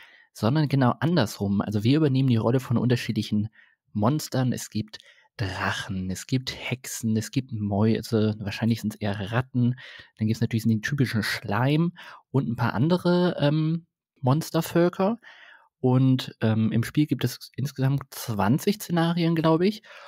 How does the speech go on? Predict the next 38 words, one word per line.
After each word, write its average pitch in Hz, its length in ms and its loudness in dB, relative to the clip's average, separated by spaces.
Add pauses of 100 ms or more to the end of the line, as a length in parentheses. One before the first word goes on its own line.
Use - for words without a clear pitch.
(260)
Und 127 380 4
wir 123 100 4
haben 139 100 4
dann 123 160 4
halt 117 460 0
die 120 160 2
Aufgabe 147 720 2
über 120 260 0
mehrere 107 340 2
Runden, 160 360 0
je 131 120 0
nach - 380 0
Schwierigkeitsgrad, 123 1040 0 (360)
es - 80 -20
sind 110 140 -6
unterschiedlich 107 480 -2
viele, 214 280 0
weil 104 100 2
je 107 80 0
nach 107 140 2
Schwierigkeitsgrad, 113 840 -2 (540)
nachdem 107 640 0
wir 104 140 2
dran 113 380 -2
waren, 123 320 2 (320)
unterschiedlich 120 520 -2
viele 113 200 2
Helden 147 400 2
in - 120 0
unserem 113 320 2
Dungeon 147 360 0
auftauchen 117 580 0
und 107 80 0
die 110 60 2
müssen 110 180 0
wir 110 60 2
dann 104 140 2
versuchen 104 520 -4